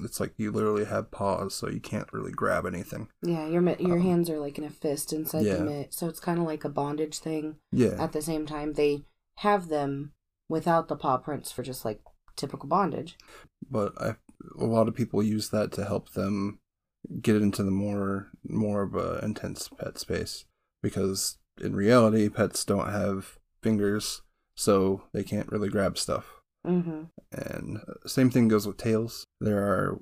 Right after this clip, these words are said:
Speaker 1: just wearable tails, or they also have plug tails too that are insertable. And I, we haven't really messed around with the tail, mainly because of money, but,
Speaker 2: Yeah.
Speaker 1: um,
Speaker 2: I'd like to get you one,
Speaker 1: it'd
Speaker 2: but
Speaker 1: be nice. I'd be interested in trying both just to see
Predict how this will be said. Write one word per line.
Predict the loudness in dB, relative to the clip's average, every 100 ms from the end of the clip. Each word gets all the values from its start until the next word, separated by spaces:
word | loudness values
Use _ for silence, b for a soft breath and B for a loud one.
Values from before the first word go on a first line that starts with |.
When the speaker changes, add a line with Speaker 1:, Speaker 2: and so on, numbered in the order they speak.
| -2
Speaker 1:
just | -2 2
wearable | 6 8 8 6
tails, | 4 6 8 6 2
or | 0 2 2
they | 0
also | 0 -2
have | -6 -4
plug | -2 -2 -4
tails | -6 -6 -6
too | -8 -8 -6 -4
that | -4 -6 -8 -4
are | -2 -2 -2
insertable. | -2 0 0 -2 -6 -10 -16 _ -4
And | 0 2 4
I, | 6 4 4
we | 6 6
haven't | 6 4
really | 4 6
messed | 4 2
around | 4 4 4
with | 2
the | -2
tail, | 0 2 0 -4 -4
mainly | 0 0 0
because | -2 -4 -4
of | -2
money, | 0 -2 -4 -2
but, | -2 0
Speaker 2:
Yeah. |
Speaker 1:
um, | -2 0 -2 -6 -10 -4
Speaker 2:
I'd | 0 0
like | 0
to | -2
get | -4 -4
you |
one, | -8 -12 -14 _
Speaker 1:
it'd | 2
Speaker 2:
but | 6
Speaker 1:
be | 6
nice. | 6 4 0 -2
I'd | 2 4
be | 8 8 8 4
interested | 0 2 2 4 6
in | 6
trying | 6 4 4 4
both | 4 2 -2 -2
just | -2 0
to | -2
see | 0 2 0 -2